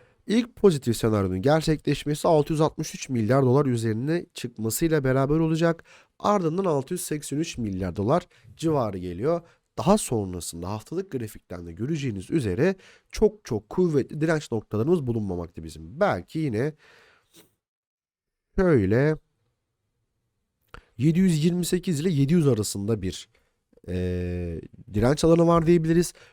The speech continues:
Buranın açılımıyla beraber de artık alt-, e, yedi yüz altmış, sekiz yüz ve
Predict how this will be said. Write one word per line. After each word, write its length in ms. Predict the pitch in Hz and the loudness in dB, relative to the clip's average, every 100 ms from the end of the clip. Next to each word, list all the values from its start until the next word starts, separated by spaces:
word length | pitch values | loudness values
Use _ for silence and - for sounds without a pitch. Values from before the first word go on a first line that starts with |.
| _ - | _ -2
Buranın 260 | 117 202 175 | 4 6 4
açılımıyla 560 | 117 110 110 127 92 | 0 -4 -4 -4 -4
beraber 500 | 92 92 82 85 85 | -4 -4 -6 -6 -8
de 60 | 98 | -4
artık 500 | 135 101 - 175 - - - _ _ _ _ _ _ | 0 0 0 -4 -4 -12 -14 _ _ _ _ _ _
alt-, 360 | 120 127 123 - | 6 6 4 2
e, 80 | 113 | 4
yedi 260 | 110 120 | 4 4
yüz 120 | 139 127 | 6 6
altmış, 600 | 127 - 113 - - - _ _ | 4 2 -2 -2 -6 -14 _ _
sekiz 580 | - 107 98 143 135 113 | -6 -4 -2 0 0 2
yüz 260 | 107 107 | -2 -2
ve 420 | 101 120 123 117 | 2 6 6 4